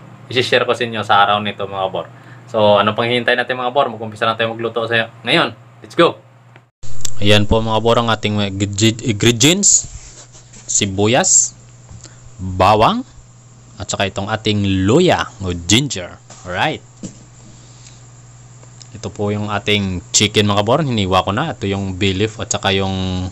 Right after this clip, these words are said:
peppercorn. Ilagay ko na rin. At saka ito yung ating saging na saba. Umpisa na tayo, mga kabor. Yan na. Painitin lang natin yung ating lutuan.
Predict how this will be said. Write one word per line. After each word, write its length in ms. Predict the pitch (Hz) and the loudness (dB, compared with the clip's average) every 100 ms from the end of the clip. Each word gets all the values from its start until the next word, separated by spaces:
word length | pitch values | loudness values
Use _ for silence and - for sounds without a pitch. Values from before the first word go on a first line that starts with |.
| - - - | -10 -16 0
peppercorn. 640 | 101 - - - 127 190 - _ _ _ _ _ _ - - - - | 2 2 0 -6 -6 -6 -12 _ _ _ _ _ _ -20 -20 -20 -14
Ilagay 240 | 95 92 92 | -10 -6 -6
ko 80 | 98 | -4
na 80 | 95 | -4
rin. 240 | 104 156 135 | -4 -6 -8
At 80 | - | -10
saka 240 | - - | -6 -4
ito 80 | 95 | -2
yung 240 | 98 98 98 | -2 0 0
ating 240 | 101 95 | 2 2
saging 400 | - 92 98 98 | 2 2 0 -2
na 160 | 92 - | -2 -2
saba. 400 | 87 113 107 - - - - - - - - - - - - - | -2 -4 -6 -12 -20 -20 -20 -20 -20 -20 -20 -20 -20 -20 -20 -14
Umpisa 240 | 101 101 113 | -8 -4 0
na 160 | 113 | 0
tayo, 80 | 120 | 2
mga 160 | 123 123 | 2 4
kabor. 240 | 156 127 - - - - - - - - - - - - - - - | 2 0 -6 -20 -20 -20 -20 -20 -20 -20 -20 -20 -20 -20 -20 -20 -12
Yan 160 | 87 | -6
na. 160 | 113 135 - - - | -4 -4 -6 -20 -20
Painitin 560 | - 87 92 95 - 98 | -12 -6 -2 -2 0 0
lang 80 | 98 | 2
natin 320 | 101 98 98 | 2 2 2
yung 100 | 98 | 2
ating 220 | 98 98 | 0 0
lutuan. 480 | 95 92 98 143 92 | 0 2 4 2 -2